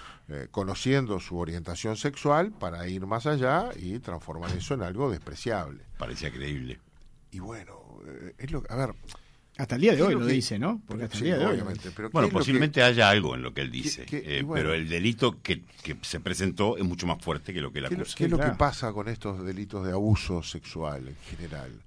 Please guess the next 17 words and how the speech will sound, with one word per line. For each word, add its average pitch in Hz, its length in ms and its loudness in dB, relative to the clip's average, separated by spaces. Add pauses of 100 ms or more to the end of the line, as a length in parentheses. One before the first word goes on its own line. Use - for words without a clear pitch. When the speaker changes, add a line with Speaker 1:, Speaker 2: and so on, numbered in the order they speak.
(340)
Speaker 1:
Que - 120 -8
normalmente 127 540 -6
se 104 140 -10
dan 107 140 -8
en 101 80 -8
el 92 80 -4
ámbito 101 360 -6
intrafamiliar, 65 720 -8 (680)
la 80 100 -10
mayoría 95 440 -2
de 64 60 -6
las 53 140 -12
veces, - 240 -14
porque 101 260 -2
es 143 60 4
la 147 120 4
mamá 127 360 0